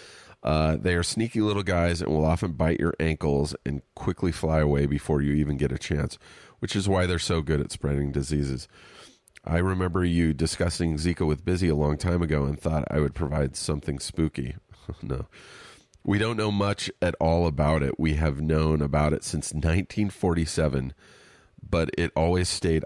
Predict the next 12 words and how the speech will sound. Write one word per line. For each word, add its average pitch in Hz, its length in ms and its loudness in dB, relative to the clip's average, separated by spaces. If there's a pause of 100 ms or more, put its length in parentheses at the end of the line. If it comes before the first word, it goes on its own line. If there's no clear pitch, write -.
isolated 71 840 0
in 69 100 -2
a 67 80 -2
small 71 320 -2
part 71 300 0
of 71 80 -2
Africa. 82 400 0
It - 140 -10
doesn't 76 360 -2
kill 95 300 0
anyone. 90 580 2 (800)
Uh, 69 320 2